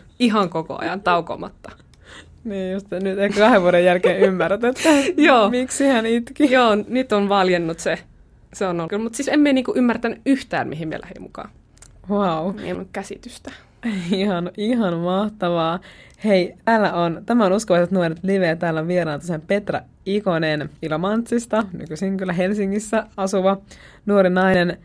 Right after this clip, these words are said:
Speaker 2: Ja hän on todistanut ihmeellisiä asioita siitä, millä tavalla Jeesuksen nimen huutaminen keskellä painajaisunta vei hänet oikeasti luovuttamaan elämänsä Jeesukselle. Petra, nyt me mennään kuuntelemaan biisi.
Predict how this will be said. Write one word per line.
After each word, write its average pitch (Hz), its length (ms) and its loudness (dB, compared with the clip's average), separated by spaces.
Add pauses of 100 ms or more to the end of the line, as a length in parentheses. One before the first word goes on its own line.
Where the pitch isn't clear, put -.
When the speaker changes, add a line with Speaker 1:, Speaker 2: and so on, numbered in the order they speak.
(480)
Speaker 2:
Ja 165 60 -4
hän 190 180 0
on 170 140 0
todistanut 175 600 0 (260)
ihmeellisiä 165 880 0
asioita 160 300 -2
siitä, 151 280 -4
millä 151 220 -6
tavalla 147 500 -4 (360)
Jeesuksen 170 580 -2
nimen 160 300 -4
huutaminen 147 600 -4
keskellä 160 460 -6
painajaisunta 151 1080 -6 (140)
vei 151 160 -6
hänet 156 340 -8
oikeasti 170 640 -8 (640)
luovuttamaan 160 520 2
elämänsä 156 320 -2
Jeesukselle. 156 640 -4 (420)
Petra, 214 300 4
nyt 269 100 2
me 269 60 4
mennään 190 280 4
kuuntelemaan 165 720 2 (300)
biisi. 170 640 2